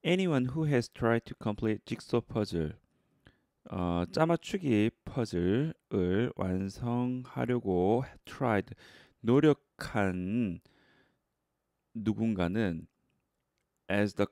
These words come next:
clock ticked on toward the deadline. 시간을 맞춰놓고 데드라인으로 향해 가고 있는 상황에서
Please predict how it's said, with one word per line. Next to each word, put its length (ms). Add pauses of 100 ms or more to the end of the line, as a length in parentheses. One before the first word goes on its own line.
clock 300 (160)
ticked 340
on 220
toward 320
the 100
deadline. 680 (760)
시간을 400
맞춰놓고 460
데드라인으로 680
향해 220
가고 260
있는 160
상황에서 720